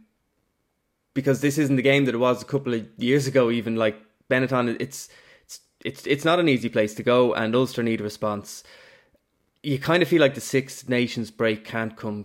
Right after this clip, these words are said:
quickly enough for Ulster, but they need to get some momentum this weekend to carry them back into Europe, because they've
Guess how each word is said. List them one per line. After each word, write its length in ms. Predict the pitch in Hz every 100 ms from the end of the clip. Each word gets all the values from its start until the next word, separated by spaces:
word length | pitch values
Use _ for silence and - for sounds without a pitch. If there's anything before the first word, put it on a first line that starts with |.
| _
quickly 320 | - 113 113
enough 160 | 107 101
for 100 | 110
Ulster, 300 | 110 107 110
but 180 | 107 107 _ _
they 120 | 123 120
need 220 | 131 139
to 60 |
get 280 | - 110 110
some 400 | - 113 107 101
momentum 400 | 107 107 107 104
this 160 | 104 -
weekend 300 | 104 104 101
to 60 |
carry 220 | - 107 104
them 100 | 101
back 220 | 101 -
into 160 | 104
Europe, 280 | 104 104 98
because 280 | 110 120 107
they've 360 | 107 107 101